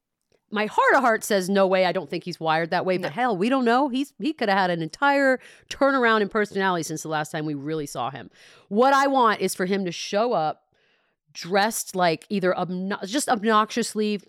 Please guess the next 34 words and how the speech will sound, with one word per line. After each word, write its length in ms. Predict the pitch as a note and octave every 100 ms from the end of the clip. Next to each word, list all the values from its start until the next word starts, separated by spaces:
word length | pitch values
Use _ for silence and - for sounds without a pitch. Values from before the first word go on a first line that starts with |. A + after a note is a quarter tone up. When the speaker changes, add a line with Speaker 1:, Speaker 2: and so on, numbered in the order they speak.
| _ -
Speaker 1:
you 100 | G3
know, 260 | D#3+ D#3 - -
something 320 | - A#3 A#3
that'll 160 | G3+ F#3
piss 220 | G3+ F#3+
people 280 | G#3 F3 E3+
off, 240 | E3 E3
which 120 | E3
at 140 | - D#3
this 140 | E3
point, 220 | - D#3+ - C3
it 140 | D3+
doesn't, 260 | D#3+ C#3+ C3+
he 100 | D3+
could 100 | C#3
wear 100 | C3+
jeans 260 | C3+ C#3
and 80 | C3
a 40 | B2+
t-shirt 280 | C#3 B2+ B2+
and 80 |
they're 120 | C3 C3
all 80 |
gonna 100 | C3 B2+
be 100 | G2
angry 240 | C3 C3
anyways. 340 | C#3 D#3 G3+ - - - - -
But, 120 | -
like, 260 | G#3 G#3 -
just 280 | A3+ G#3 _ _ _ -
embrace 840 | G3+ F#3+ E3+ F#3 F#3+ G3 A3 -
this 240 | - E3+ -
heel 440 | - - F3 D#3+
turn. 460 | C#3+ C#3+ G2+ D#2